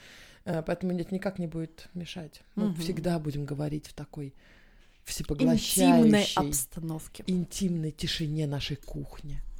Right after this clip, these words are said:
Speaker 2: Да.
Speaker 1: Сегодня мы, кстати,
Speaker 2: Кстати,
Speaker 1: опять не на кухне.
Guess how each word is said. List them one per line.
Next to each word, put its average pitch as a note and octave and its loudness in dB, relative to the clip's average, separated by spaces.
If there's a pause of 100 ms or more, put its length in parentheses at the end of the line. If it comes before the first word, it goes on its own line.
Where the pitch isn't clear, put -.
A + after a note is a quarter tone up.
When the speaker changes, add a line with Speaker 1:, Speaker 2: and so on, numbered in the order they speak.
(100)
Speaker 2:
Да. E3+ -6 (400)
Speaker 1:
Сегодня F#3+ 4
мы, - 4
кстати, F#3+ 2
Speaker 2:
Кстати, F3 6
Speaker 1:
опять E3 0
не C3+ -2
на C#3 -2
кухне. - -10